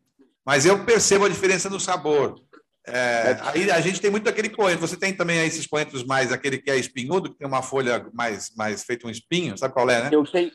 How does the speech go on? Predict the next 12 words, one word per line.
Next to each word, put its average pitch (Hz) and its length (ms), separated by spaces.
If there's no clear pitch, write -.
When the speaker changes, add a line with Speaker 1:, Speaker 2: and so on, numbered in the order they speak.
Speaker 2:
eu 156 200
tenho 180 400
na, 165 460
na, 160 320
na 156 200
entrada 165 500
do 208 100
meu 202 140
restaurante, 160 960
Speaker 1:
Ah, 131 180
é? 131 140
Speaker 2:
plantado. 127 520